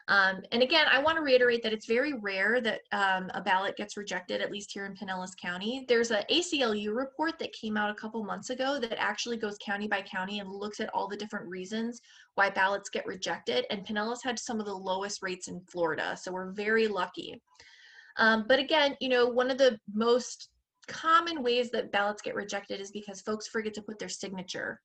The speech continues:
on the back. Um, so make sure when you're sending your ballot in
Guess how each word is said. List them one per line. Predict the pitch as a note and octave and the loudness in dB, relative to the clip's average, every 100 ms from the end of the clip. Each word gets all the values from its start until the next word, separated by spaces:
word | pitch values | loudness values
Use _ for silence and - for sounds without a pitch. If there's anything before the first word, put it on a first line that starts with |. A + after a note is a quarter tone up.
| - | -8
on | F3+ | -6
the | D#3 | -2
back. | E3 - - _ _ _ _ _ | -2 -2 -8 _ _ _ _ _
Um, | F#3+ F#3+ | 0 0
so | F#3+ G#3 | 0 0
make | A3+ D4+ E4+ | 4 6 6
sure | - F4+ E4+ D#4 | 2 6 6 6
when | C4+ | 4
you're | C4 | 2
sending | B3+ D4 D4+ D4 | 0 0 -2 -2
your | C#4+ | -2
ballot | C#4 C#4+ C#4+ C4 | 4 6 6 6
in | A#3+ A3+ G#3 | 2 0 -2